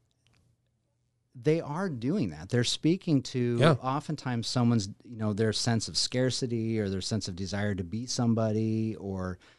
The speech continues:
Speaker 1: something like that, and they're saying, "I can help give you that."
Speaker 2: Yep.
Speaker 1: And now they're fraudulent. They're not able to, to deliver, and they don't intend to deliver, and they're only intending to take.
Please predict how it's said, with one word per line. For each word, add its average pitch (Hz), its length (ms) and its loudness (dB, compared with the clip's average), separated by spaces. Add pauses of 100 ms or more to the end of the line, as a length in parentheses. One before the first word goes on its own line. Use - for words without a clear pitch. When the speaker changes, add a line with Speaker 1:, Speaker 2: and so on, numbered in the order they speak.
Speaker 1:
something 143 480 0
like 101 220 -6
that, 113 360 0
and 110 160 2
they're 107 60 2
saying, 110 340 0
"I 117 120 -2
can 117 160 0
help 104 260 -2
give 120 180 -2
you 87 140 -2
that." 71 280 -12
Speaker 2:
Yep. 131 220 0 (220)
Speaker 1:
And 131 100 -2
now 123 80 6
they're 113 140 0
fraudulent. 110 640 -2
They're 110 120 -8
not 127 160 -2
able 110 160 -4
to, 92 100 -12
to - 140 -8
deliver, 117 420 0
and 95 100 2
they 101 60 0
don't 110 160 2
intend 139 320 0
to - 100 -14
deliver, 90 380 -4
and 92 140 -2
they're 95 160 -4 (100)
only 107 220 -10
intending 98 320 -2
to - 100 -10
take. 131 460 -4